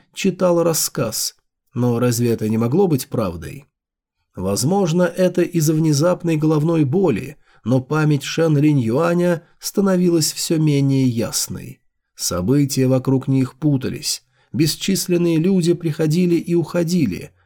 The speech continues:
Они кричали, плакали, спорили. "Ваше Величество!" — донёсся откуда-то далёкий голос. Державшийся за Сюаньцзы Шэн Линь Юань бессознательно повернул голову,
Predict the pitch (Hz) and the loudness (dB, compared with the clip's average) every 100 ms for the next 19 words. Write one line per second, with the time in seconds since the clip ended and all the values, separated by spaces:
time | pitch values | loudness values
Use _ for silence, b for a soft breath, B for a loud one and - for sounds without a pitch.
0 | _ 143 170 165 165 156 - 170 147 90 | _ 0 0 0 -2 -2 -2 -2 -2 -4
1 | 82 - 156 185 135 107 95 90 - 196 | -8 -2 2 2 0 -4 -4 -4 -4 2
2 | 196 139 95 82 - _ _ _ _ - | 2 4 0 -6 -12 _ _ _ _ -12
3 | 107 185 156 - 196 202 214 185 180 - | -2 0 2 2 2 4 4 4 0 0
4 | 196 175 110 - _ 95 92 135 202 196 | 0 2 0 -4 _ -6 0 2 2 0
5 | - - 180 175 160 - 208 190 185 175 | -2 0 -2 -2 -6 -2 0 2 2 2
6 | 175 175 156 175 160 151 127 85 71 - | 2 2 2 0 2 2 2 0 -4 -6
7 | - _ _ - 87 107 107 139 156 127 | -8 _ _ -10 -2 -2 0 0 -2 -2
8 | 127 110 110 120 120 - 151 143 120 113 | -2 0 0 0 0 0 2 2 2 2
9 | 170 151 - 151 165 151 156 151 113 104 | 2 2 0 0 2 4 4 2 2 2
10 | 160 170 139 b b 127 170 - 147 131 | 2 0 -2 b b 0 0 2 0 0
11 | 131 180 165 170 175 165 165 165 165 180 | 2 2 2 0 2 2 2 2 2 4
12 | 156 143 190 139 101 82 - | 2 2 2 2 0 -2 -8